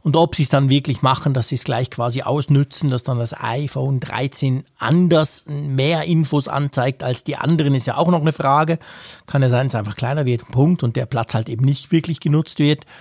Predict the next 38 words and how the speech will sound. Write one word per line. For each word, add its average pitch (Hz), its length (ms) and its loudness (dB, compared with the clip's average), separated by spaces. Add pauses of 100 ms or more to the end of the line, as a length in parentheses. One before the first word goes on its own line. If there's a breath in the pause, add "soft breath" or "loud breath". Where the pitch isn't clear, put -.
(400 loud breath)
Wir 214 160 4
werden 165 240 2
es 120 140 -2
sehen. - 220 -10 (300)
Ge-, 143 120 0
dauert 175 300 4
ja 143 100 4
nicht 139 140 0
mehr 127 140 2
allzu 147 280 0
lange, 151 400 2
also 131 380 2 (1040 loud breath)
lass - 220 -4
uns 175 100 2
doch 123 140 -4
noch 139 280 0
ganz 143 300 0
kurz, 156 300 0
das 135 100 0
steht 135 240 0
nicht 127 160 -2
im 113 80 0
Skript, - 420 -2
aber 120 140 0
was, 123 240 -2
was 127 120 -4
glaubst 135 340 -2
du, 196 80 0
wann 147 100 2
ist - 140 -2
das 170 100 -4
Apple-Event? 165 680 -2
Da - 20 -2
gibt's 131 220 -2
ja 139 80 -2
auch 135 160 -4
wilde 156 320 2
Gerüchte. 139 480 -2